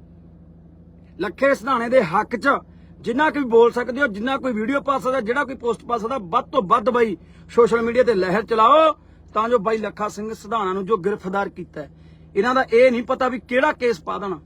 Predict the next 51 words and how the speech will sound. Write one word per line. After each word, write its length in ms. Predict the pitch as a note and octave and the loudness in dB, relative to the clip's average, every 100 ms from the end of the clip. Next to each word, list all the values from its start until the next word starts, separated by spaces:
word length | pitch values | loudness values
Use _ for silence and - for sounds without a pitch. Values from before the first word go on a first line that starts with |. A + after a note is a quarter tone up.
| - | -10
ਕੀ 240 | B3+ C4 B3+ | -4 -2 0
ਮੜ 200 | A3 A3+ | 0 0
ਦੇਣ, 240 | A#3+ G#3 - - - - | -2 -4 -8 -16 -20 -6
ਕਿਉਂਕਿ 260 | B3 C#4+ | -2 -2
ਚਾਹੁੰਦੇ 340 | - A#3+ C#4 D4+ | -2 0 2 2
ਆ 100 | C4+ | 4
ਇਹ 220 | A#3+ G3 - - - - - - - - - - - - | 2 0 -6 -20 -20 -20 -20 -20 -20 -20 -20 -20 -14 -8
ਕਿ 60 | |
ਇਕੱਲਾ 280 | C4+ B3+ C#4 | -4 0 0
ਲੱਖਾ 300 | B3 A3+ A#3+ | 0 0 0
ਹੀ 60 | C4 | 2
ਰਹਿ 160 | B3 | 4
ਗਿਆ 100 | D4 | 4
ਬੋਲਣ 220 | C4+ B3 | 4 2
ਵਾਲਾ, 300 | A#3+ A#3+ A3+ E3+ | 2 2 0 -2
ਬਾਕੀ 260 | E3+ A3 A#3+ | -2 -2 -2
ਤਾਂ 80 | B3+ | -2
ਇਹਨਾਂ 120 | C4+ | 0
ਨੇ 80 | C#4+ | -4
ਚੁੱਪ 260 | C4 - | -6 -10
ਕਰਾ 280 | A#3 A#3 G#3+ | -10 -4 -2
ਲਏ 180 | G#3+ F#3+ - - - - - - - - - - - - | -2 -4 -6 -20 -20 -20 -20 -20 -20 -20 -20 -20 -20 -10
ਵੀ 100 | B3+ | -6
ਲੱਖੇ 340 | A#3 A3+ - B3+ | -2 -4 2 2
ਨੂੰ 100 | C#4 | 2
ਵੀ 100 | C#4 | 0
ਅੰਦਰ 200 | B3 A3+ | 0 0
ਸਿੱਟੀਏ 420 | A#3 D4 D4 D4 C4+ - - - | -2 0 2 2 0 -14 -8 0
ਤੇ 60 | |
ਇਹ 120 | A#3 | 2
ਮੌਜਾਂ 360 | A#3 G#3+ F3+ A#3 | 2 0 0 -2
ਕਰਨਗੇ। 420 | G#3 A#3 A#3 F3 - - - - - - - - D#3+ | -2 -6 -6 -8 -10 -20 -20 -20 -20 -20 -20 -14 -2
ਵਿਰੋਧੀ 300 | B3 A3+ D4+ | 0 2 0
ਧਿਰ 160 | C#4+ | -2
ਪਤਾ 200 | G3+ G#3 | -4 -6
ਨਹੀਂ 120 | G#3 | -6
ਕੀ 160 | G#3 A3 | -8 -8
ਕਰ 160 | A3 G#3+ | -6 -6
ਰਹੀ 240 | G#3 G#3+ | -6 -8
ਹੈ। 40 | G#3+ - - - | -10 -16 -10 0
ਅੱਜ 100 | A#3 | 0
ਵਿਰੋਧੀ 320 | A3 A#3 A3 C#4+ | 2 2 2 0
ਧਿਰ 180 | C#4 | 0
ਨੂੰ 140 | B3+ C4+ | 0 0
ਵੀ 60 | |
ਲੱਖੇ 260 | D4 C4+ A#3+ | 0 0 2
ਦਾ 80 | B3+ | 2
ਸਾਥ 240 | F#3 A3+ | 2 2
ਦੇਣਾ 180 | A3+ A#3 | 0 -4
ਚਾਹੀਦਾ 320 | A#3 B3+ C#4 | -6 -6 -6
ਹੈ। 80 | A#3+ | -8